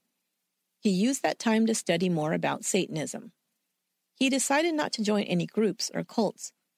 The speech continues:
but simply wanted to be a lone soldier for Satan. After a few years in Los Angeles, Ramirez decided it was time to act.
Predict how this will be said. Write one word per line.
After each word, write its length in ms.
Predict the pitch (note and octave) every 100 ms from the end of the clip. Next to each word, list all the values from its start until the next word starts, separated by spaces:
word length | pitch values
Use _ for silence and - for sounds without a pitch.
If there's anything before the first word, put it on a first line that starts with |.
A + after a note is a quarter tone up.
| _ -
but 120 | G#3
simply 360 | - D4 D#4 A#3+
wanted 340 | G#3+ A#3 C4+
to 60 | A#3
be 300 | E3+ D#3+ - _
a 80 | G#3
lone 340 | G3+ G3 A3 B3+
soldier 440 | - D3+ D3+ D3+
for 180 | - F3+
Satan. 440 | - F3+ A#3 B3 - _ _ _ _ _ _ _ _ _ _ _ _ _ -
After 300 | G3 A3+ D4
a 40 |
few 220 | C#4+ C#4
years 320 | C4+ A3+ A3+ G3
in 100 | E3+
Los 240 | E3+ -
Angeles, 600 | A#3 A3+ F3 - - - _ _
Ramirez 400 | - F#3 A#3 D#4+
decided 500 | - F4 - E3 E3
it 80 | E3
was 120 | G#3
time 300 | - - D3
to 160 | D3 -
act. 360 | F#3 - -